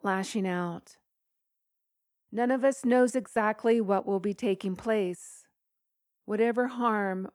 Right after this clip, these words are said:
or destruction will potentially be taking place, I feel that we can shift this,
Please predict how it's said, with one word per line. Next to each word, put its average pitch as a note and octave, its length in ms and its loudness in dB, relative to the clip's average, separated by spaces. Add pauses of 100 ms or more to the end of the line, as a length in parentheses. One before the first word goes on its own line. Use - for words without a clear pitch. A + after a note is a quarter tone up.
or G3+ 160 0
destruction G#3 800 -2
will G3+ 160 0
potentially G#3 840 -2
be G3 160 -6
taking G3+ 440 -2
place, F3+ 680 -2 (480)
I G3+ 120 -6
feel A#3+ 480 0
that F#3+ 200 -4
we G#3 140 -2
can G#3+ 200 -2
shift - 440 -4
this, F3+ 560 -8